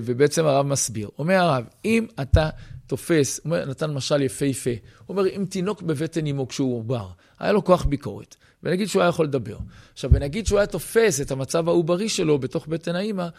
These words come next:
שזה כל החיים, "זהו, ככה זה נראה, ככה זה יהיה". אז ברור שהוא היה מתחיל להתרגז ולהיות לא מבסוט מהחיים, ואיזה מין חיים אלה, אבל ברגע שאתה מבין שזה רק פרוזדור, ואחר כך יוצאים אל החיים הגמורים שבגוף, אז בסדר,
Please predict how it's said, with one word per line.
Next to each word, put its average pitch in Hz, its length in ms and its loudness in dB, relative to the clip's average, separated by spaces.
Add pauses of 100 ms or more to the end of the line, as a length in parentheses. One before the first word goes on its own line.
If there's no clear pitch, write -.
(140)
שזה 220 240 -4
כל 247 180 0
החיים, 190 360 -2
"זהו, 185 320 2
ככה 196 240 -4
זה 175 120 -4
נראה, 196 240 -4
ככה 170 240 -6
זה 139 140 -4
יהיה". 117 180 -2 (540)
אז - 240 -4
ברור 185 280 2
שהוא 160 180 0
היה 151 100 4
מתחיל 151 340 -8 (460)
להתרגז 139 960 4
ולהיות 131 360 -2
לא 139 100 -2
מבסוט 135 400 -6
מהחיים, 151 680 -4
ואיזה 139 220 0
מין 135 140 -6
חיים 180 460 -2
אלה, 160 280 2 (480)
אבל 127 260 -2 (320)
ברגע 143 300 0
שאתה 151 180 0
מבין 139 300 -2
שזה 135 260 -2
רק 139 200 -4
פרוזדור, 120 720 0
ואחר 170 280 -2
כך - 100 -6
יוצאים 160 440 -4
אל 147 100 -2
החיים 139 320 -4
הגמורים 131 340 -4
שבגוף, 117 520 -8 (500)
אז 117 120 -10
בסדר, 202 480 2